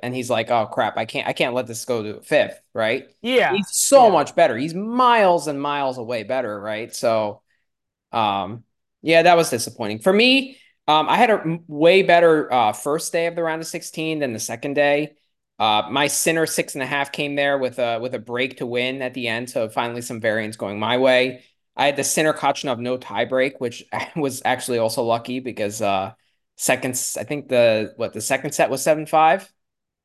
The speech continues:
Speaker 1: I
Speaker 2: Yeah, I
Speaker 1: believe.
Speaker 2: think Khachanov in forty fifteen, the game got broke, if I remember right.
Speaker 1: Wow. Wow. Then I had the Djokovic Mannarino, the same bet you did, that was, that came in.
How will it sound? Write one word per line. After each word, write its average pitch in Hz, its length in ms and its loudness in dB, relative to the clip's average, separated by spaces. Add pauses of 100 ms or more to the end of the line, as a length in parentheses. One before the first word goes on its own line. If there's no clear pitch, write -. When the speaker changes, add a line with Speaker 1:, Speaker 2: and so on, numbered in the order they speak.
(180)
Speaker 1:
I 240 80 -2
Speaker 2:
Yeah, 262 140 8
I 233 40 8
Speaker 1:
believe. 247 120 6
Speaker 2:
think 220 160 6
Khachanov 220 180 0
in 180 60 -2
forty 208 340 2
fifteen, 220 320 -4
the 202 60 -2
game 165 180 -4
got 151 220 -2
broke, 165 180 -2
if - 80 -12
I 143 40 -4
remember 131 380 -10
right. 127 180 -6
Speaker 1:
Wow. 80 320 -12 (360)
Wow. 107 300 -12 (580)
Then 156 140 4
I 165 80 6
had 165 200 4
the 151 80 2
Djokovic 151 420 2
Mannarino, 139 800 0
the 123 120 -4
same 127 240 -4
bet 123 160 0
you 127 140 -4
did, 123 260 -2
that 113 100 -2
was, 110 340 -8
that 110 200 -6
came 113 200 -6
in. 117 380 -6